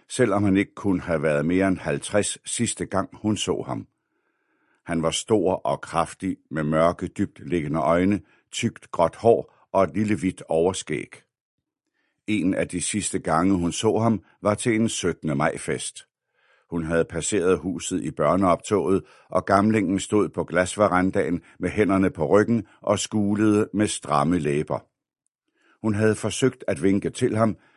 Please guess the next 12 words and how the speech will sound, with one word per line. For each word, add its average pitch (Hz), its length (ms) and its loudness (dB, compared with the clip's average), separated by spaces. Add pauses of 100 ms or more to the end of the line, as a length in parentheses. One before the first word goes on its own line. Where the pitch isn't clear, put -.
(140)
men 98 140 0
han 92 180 -2
havde 90 240 0
vendt 90 260 0
ryggen 107 280 2
til 117 320 -2 (120)
og 98 120 0
var 104 80 0
gået 107 340 2
ind 82 220 -4
i 80 60 -6
huset. 78 520 -8